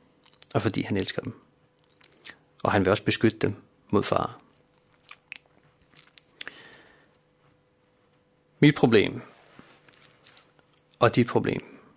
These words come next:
over for Gud er, at vi står i den sidste situation. Vi er i overført betydning terrorister, som er skyldige over for Gud.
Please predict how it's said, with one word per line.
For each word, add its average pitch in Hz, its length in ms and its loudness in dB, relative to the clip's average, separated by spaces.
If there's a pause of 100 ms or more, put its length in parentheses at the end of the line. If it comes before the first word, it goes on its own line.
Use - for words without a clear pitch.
(500)
over 123 180 6
for - 120 2
Gud 127 260 8
er, 104 220 8 (880)
at 113 140 4
vi 120 60 4
står 120 320 4
i - 60 0
den 131 140 2
sidste 127 340 4
situation. 104 460 0 (1800)
Vi 123 180 10
er 113 140 8
i 110 240 6
overført 123 380 4
betydning 120 440 4
terrorister, 104 680 2 (560)
som 117 200 6
er 113 40 6
skyldige 120 500 2
over 90 160 2
for - 120 -6
Gud. 101 260 -4